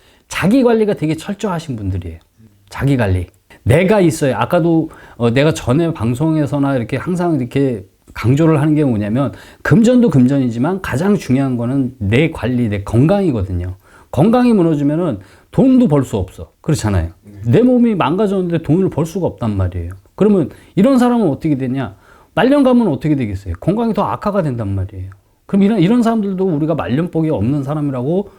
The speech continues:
Speaker 1: 단정을 지을 수가 있고요. 그리고 또 하나의 특징이 뭐냐면 절대 쓸데없는 돈 나가질 않아요.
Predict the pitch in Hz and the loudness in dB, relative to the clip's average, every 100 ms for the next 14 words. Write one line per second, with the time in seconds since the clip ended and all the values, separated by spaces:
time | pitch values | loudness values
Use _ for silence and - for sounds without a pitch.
0 | _ - 139 165 147 120 131 139 139 120 | _ 0 4 4 2 0 -2 -2 -4 -6
1 | 104 98 104 107 175 - _ - - 220 | -4 -4 -2 -2 -2 -8 _ -12 0 2
2 | 220 - 240 233 226 190 - - 247 170 | 2 2 2 2 2 0 -4 0 2 2
3 | 131 127 175 110 95 - - _ - 165 | 0 0 0 -2 -6 -18 -20 _ -4 -2
4 | 226 302 269 285 277 311 285 269 247 139 | 0 0 0 -2 0 2 4 4 2 -2
5 | 147 170 - _ _ _ _ - - 208 | -2 -4 -8 _ _ _ _ -10 -6 -4
6 | 185 123 95 90 78 | -4 -4 -2 -2 -4